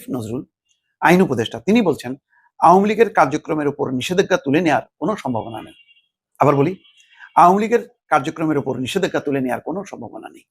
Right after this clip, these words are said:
তাহলে নিউ ইয়র্কে ডক্টর মোহাম্মদ ইউনূস একটা আভাস দিচ্ছেন যে নিষেধাজ্ঞা যেটা আছে সেটা তুলে নেওয়ার সম্ভাবনা আছে। আর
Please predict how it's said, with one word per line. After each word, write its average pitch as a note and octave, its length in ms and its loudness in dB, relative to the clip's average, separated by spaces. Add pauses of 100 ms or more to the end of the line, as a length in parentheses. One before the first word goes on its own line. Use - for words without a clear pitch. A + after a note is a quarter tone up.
(840)
তাহলে D#3+ 160 6
নিউ E3 180 4
ইয়র্কে G#3+ 240 4
ডক্টর D#3+ 220 0
মোহাম্মদ - 520 -4
ইউনূস F3+ 420 -2
একটা - 180 -2
আভাস D#3 340 2
দিচ্ছেন C#3+ 300 -6 (460)
যে C#3+ 260 4 (460)
নিষেধাজ্ঞা E3 540 0 (400)
যেটা C3 200 0
আছে F#3+ 160 -6
সেটা - 160 -10
তুলে C3+ 200 -2
নেওয়ার C3 160 -2
সম্ভাবনা C#3 380 -6
আছে। - 180 -12 (520)
আর B2+ 200 2